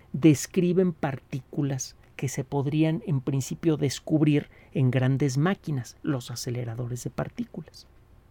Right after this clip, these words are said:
En varias ocasiones, los físicos que han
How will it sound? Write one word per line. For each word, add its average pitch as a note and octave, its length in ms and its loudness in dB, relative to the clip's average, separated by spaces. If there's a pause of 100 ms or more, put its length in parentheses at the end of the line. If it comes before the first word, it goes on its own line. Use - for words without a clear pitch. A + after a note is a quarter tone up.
(100)
En C3+ 220 4
varias A#3 400 6
ocasiones, F#3+ 760 2 (380)
los D3 300 4
físicos G3+ 640 2
que E3+ 160 2
han F#3+ 240 2